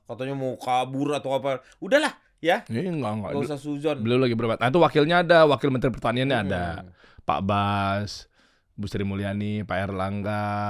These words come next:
Speaker 2: Pak Tito Karnavian,
Speaker 1: Hmm.
Speaker 2: Pak, eh, Listio Sigit,
Speaker 1: Pak
Speaker 2: eh,
Speaker 1: Kapolri.
Speaker 2: <clears throat> Kapolri, karena terkaitan nanti nih penjelasannya bagus deh.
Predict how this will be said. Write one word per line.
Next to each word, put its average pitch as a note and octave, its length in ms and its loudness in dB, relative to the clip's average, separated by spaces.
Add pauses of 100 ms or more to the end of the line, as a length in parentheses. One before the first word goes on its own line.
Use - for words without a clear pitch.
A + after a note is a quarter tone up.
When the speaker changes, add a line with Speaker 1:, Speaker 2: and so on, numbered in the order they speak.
(140)
Speaker 2:
Pak F#2 200 -6
Tito G#2+ 420 -2
Karnavian, G2+ 1040 -2 (240)
Speaker 1:
Hmm. G2+ 240 -14 (340)
Speaker 2:
Pak, G2 580 0 (180)
eh, E2 500 -8 (100)
Listio G#2+ 540 -4
Sigit, A#2 400 -4 (720)
Speaker 1:
Pak - 80 -4
Speaker 2:
eh, G#2 80 0
Speaker 1:
Kapolri. G#2 520 0 (120)
Speaker 2:
<clears throat> G2 240 -4
Kapolri, D3+ 500 4
karena C#3+ 300 2
terkaitan C3 420 0
nanti E3 220 2
nih D#3+ 100 2
penjelasannya A#2 480 -2
bagus B2 300 -4
deh. E2 160 -12